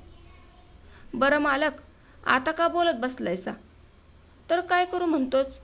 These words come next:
भाकरीचं गठळं खाली घेत तो बोलला, "ताजं पाणी आणलंय, घ्या खाऊन भाकरी." समोर ठेवलेलं भाकरीचं गठळं काही न बोलता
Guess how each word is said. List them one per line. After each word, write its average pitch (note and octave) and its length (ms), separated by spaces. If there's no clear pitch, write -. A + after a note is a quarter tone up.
भाकरीचं D#4+ 500
गठळं D#4+ 420
खाली D4 240
घेत C#4+ 180
तो C4 60
बोलला, A3 340
"ताजं C4 260
पाणी C#4+ 340
आणलंय, G#3+ 560
घ्या F4 240
खाऊन F#4 260
भाकरी." D4+ 420
समोर F4+ 300
ठेवलेलं D#4 460
भाकरीचं C#4+ 520
गठळं C#4+ 340
काही B3+ 260
न C4 120
बोलता B3+ 460